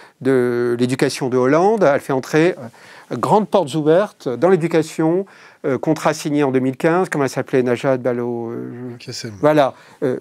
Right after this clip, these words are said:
Speaker 1: qui signe un grand contrat avec Microsoft. Entrée, Microsoft qui a aucune compétence dans le, l'éducation nationale. Transformation digitale de l'école publique. Entrée, hein, entrée.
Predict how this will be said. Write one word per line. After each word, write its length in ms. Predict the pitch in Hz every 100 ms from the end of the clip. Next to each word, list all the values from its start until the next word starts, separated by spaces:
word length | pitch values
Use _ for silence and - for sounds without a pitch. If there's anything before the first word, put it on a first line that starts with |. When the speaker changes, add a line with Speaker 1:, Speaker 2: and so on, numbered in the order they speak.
| -
Speaker 1:
qui 100 | 127
signe 220 | - 165
un 60 |
grand 140 | 127 156
contrat 280 | 156 - 143
avec 180 | 127
Microsoft. 680 | 131 123 - 127 196 240 -
Entrée, 520 | - 233 233 202 170 160
Microsoft 420 | 123 - 135 208
qui 60 | -
a 80 | -
aucune 540 | 156 202 170 143 123
compétence 480 | - 123 143 127 127
dans 120 | 113
le, 120 | 101 101 - -
l'éducation 360 | 127 131 131 135
nationale. 420 | 123 127 143 196 - -
Transformation 640 | - 226 - 180 170 160 156
digitale 600 | 151 160 165 202 220 165
de 100 | 160
l'école 240 | 170 208
publique. 420 | - 180 127 - - 226
Entrée, 400 | 240 - 143 - _ -
hein, 80 | 135
entrée. 400 | 202 160 139